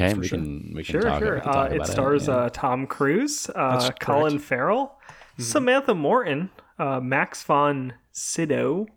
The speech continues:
Speaker 2: Sydow, but okay.
Speaker 3: Uh, sure, Sydow.
Speaker 2: <laughs>
Speaker 3: Uh, Lois Smith and Peter Stormare, and they're the first six people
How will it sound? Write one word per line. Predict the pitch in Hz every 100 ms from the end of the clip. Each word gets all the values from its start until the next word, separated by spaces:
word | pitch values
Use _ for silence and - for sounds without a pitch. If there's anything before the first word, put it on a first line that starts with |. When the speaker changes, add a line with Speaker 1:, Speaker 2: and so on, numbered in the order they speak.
| _ _
Speaker 2:
Sydow, | - 139 131 123 180
but | 170
okay. | 139 160 139 175 - _ _
Speaker 3:
Uh, | 180 165 135 131
sure, | - 208 151 127 -
Sydow. | - 139 127 123 139 175
Speaker 2:
<laughs> | - - - - 285 - 254 - 226
Speaker 3:
Uh, | 170 185 185
Lois | 180 202 233 240
Smith | - 220 233
and | 185 170
Peter | - 185 202 196
Stormare, | - 196 185 165 180 160 120 -
and | 131
they're | 165
the | 202 160 131
first | - 170 170
six | - 180
people | - 185 202 135 147 -